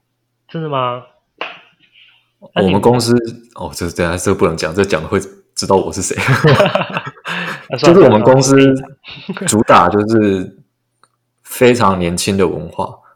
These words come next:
Speaker 2: 不过我说实在，年轻的文化里面也会有那种很，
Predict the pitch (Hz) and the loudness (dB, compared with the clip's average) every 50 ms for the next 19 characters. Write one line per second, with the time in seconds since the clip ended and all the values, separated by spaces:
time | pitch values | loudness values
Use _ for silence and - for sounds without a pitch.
0 | _ _ _ - 135 165 135 101 92 - 120 110 98 101 92 95 87 78 - - | _ _ _ 4 6 6 6 6 6 4 4 2 2 2 0 0 0 -2 -4 -10
1 | - _ _ _ _ _ _ _ _ _ _ _ - 117 107 120 113 131 151 147 | -18 _ _ _ _ _ _ _ _ _ _ _ 0 0 2 2 4 4 4 6
2 | 143 131 107 95 95 98 104 127 117 107 92 82 80 85 95 101 92 85 82 - | 6 6 4 4 2 0 0 2 2 2 2 -2 -4 -4 -2 -2 -2 -4 -6 -12
3 | _ _ _ _ _ _ _ _ _ _ _ _ _ _ - 92 92 - 131 117 | _ _ _ _ _ _ _ _ _ _ _ _ _ _ -2 0 2 4 4 4
4 | 104 104 110 107 - 95 87 85 82 90 80 78 78 - - | 4 2 0 0 0 0 -2 -2 -2 -4 -4 -6 -8 -14 -18